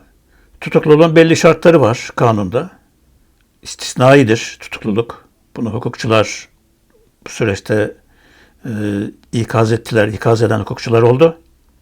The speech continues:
Ama bu ikazları da kale almayan bir anlayış bildiğini okumaya devam etti. Ve dediğimiz gibi habire tutuklama kararları peş peşe geldi.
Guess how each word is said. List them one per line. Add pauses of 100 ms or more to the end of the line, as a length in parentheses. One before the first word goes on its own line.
(480)
Ama (420)
bu
ikazları
da (520)
kale
almayan
bir
anlayış (760)
bildiğini
okumaya
devam
etti. (800)
Ve (440)
dediğimiz
gibi (880)
habire (140)
tutuklama (180)
kararları
peş
peşe
geldi.